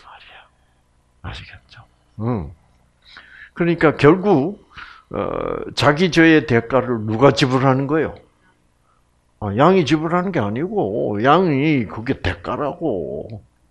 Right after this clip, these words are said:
어, 그러니까 그 대가는 누가 지불하는 거예요? 내가, 인간이, 죄인이 지불하는 거예요. 그러면 하나님이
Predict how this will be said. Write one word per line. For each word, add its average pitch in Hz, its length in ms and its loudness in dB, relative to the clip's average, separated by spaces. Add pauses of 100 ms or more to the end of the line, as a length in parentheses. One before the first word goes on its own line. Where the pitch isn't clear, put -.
(160)
어, 87 140 -12 (300)
그러니까 180 460 0 (220)
그 143 160 0
대가는 151 840 4 (420)
누가 123 380 4
지불하는 131 440 2
거예요? - 180 -8
내가, - 680 -6
인간이, 113 640 -6
죄인이 107 520 -6
지불하는 220 640 -14
거예요. - 160 -20 (440)
그러면 214 480 4
하나님이 135 840 0